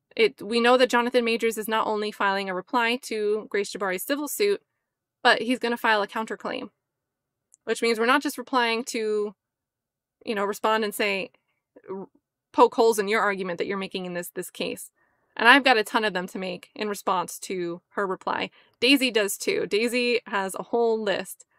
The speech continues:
And I wanna figure out a way to kinda break down that, um, counters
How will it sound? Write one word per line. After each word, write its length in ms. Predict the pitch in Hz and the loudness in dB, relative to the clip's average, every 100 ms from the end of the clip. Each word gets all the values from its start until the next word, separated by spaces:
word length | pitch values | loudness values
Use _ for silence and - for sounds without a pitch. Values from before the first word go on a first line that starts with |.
| _ _ _ _ | _ _ _ _
And 140 | - 208 | 2 4
I 60 | |
wanna 240 | 214 277 269 | 6 4 4
figure 320 | - 226 233 | 0 0 2
out 160 | 214 | 2
a 60 | 208 | 2
way 260 | 202 190 214 | 0 0 -2
to 580 | - 214 190 190 185 - _ _ _ _ _ | -4 -2 -2 -2 -4 -8 _ _ _ _ _
kinda 220 | - 220 | 2 2
break 260 | 214 214 202 | 4 2 2
down 320 | 226 196 190 | 0 0 0
that, 320 | 180 180 180 - | -2 -2 -4 -8
um, 400 | 185 175 170 190 _ _ _ _ _ _ _ _ _ _ - | -6 -6 -6 -10 _ _ _ _ _ _ _ _ _ _ 0
counters 640 | 262 247 240 190 185 - | 4 4 4 2 0 -8